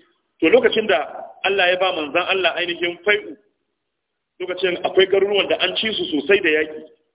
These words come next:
Wasu garuruwa sun yi surrender ba tare da an koma ba. To saboda haka da manzon Allah ya fara samun wannan, sai ya mayar ma wayannan ƴan Banu Quraiza din, a sai ya mayar maka wayannan sahabbai na Madina, sai ya mayar musu da ainihin dabinansu.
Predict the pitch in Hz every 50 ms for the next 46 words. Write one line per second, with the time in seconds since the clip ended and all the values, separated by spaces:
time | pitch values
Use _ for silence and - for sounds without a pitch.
0 | _ _ _ _ _ _ _ _ - - 185 185 185 196 190 202 208 202 185 160
1 | - 180 190 202 190 - 180 151 170 190 185 170 160 147 - 147 139 - 156 165
2 | 180 180 165 160 156 - 180 175 165 135 120 117 117 120 - - - _ _ _
3 | _ _ _ _ _ _ _ _ _ _ _ _ _ _ _ _ 135 131 190 185
4 | - 165 180 175 185 175 170 165 - - - - - - - _ _ _ _ _
5 | - 143 151 151 151 185 190 196 190 180 180 180 190 185 165 - 180 175 175 170
6 | 156 143 139 151 175 196 226 - - _ _ _ _ _ _ _ _ _ 175 180
7 | 185 185 180 185 202 214 220 226 226 220 190 175 165 156 151 147 151 175 180 185
8 | 180 180 180 - - 185 196 190 175 156 160 175 180 170 160 156 170 170 160 156
9 | - 156 147 127 - _ _ _ _ _ _ _ _ _ - 147 151 180 202 202
10 | 202 208 214 220 214 208 - - 160 151 151 147 147 151 180 185 180 175 156 143
11 | 139 165 175 180 185 175 151 135 143 180 180 175 165 160 - - - - _ _
12 | _ _ _ _ _ _ _ _ 185 180 185 185 185 185 196 202 196 196 208 202
13 | 190 - 156 143 160 170 170 170 185 180 175 160 147 139 135 135 143 165 165 156
14 | - - -